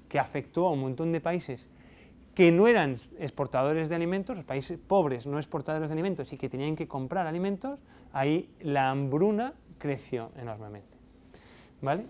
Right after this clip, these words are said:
Precios de los alimentos se disparan también en el año dos mil ocho.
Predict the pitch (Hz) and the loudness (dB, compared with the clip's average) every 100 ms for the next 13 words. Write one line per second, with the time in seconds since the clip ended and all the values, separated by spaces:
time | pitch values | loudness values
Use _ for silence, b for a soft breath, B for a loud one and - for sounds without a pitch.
0 | - - - - - - 185 180 175 156 | -16 -20 -20 -20 -20 0 2 2 0 0
1 | 165 190 190 208 - 147 131 - 170 143 | 0 0 -2 -6 -4 -4 -4 -2 -4 -2
2 | 131 135 131 123 120 117 113 113 107 - | -6 -6 -6 -6 -6 -8 -8 -10 -12 -20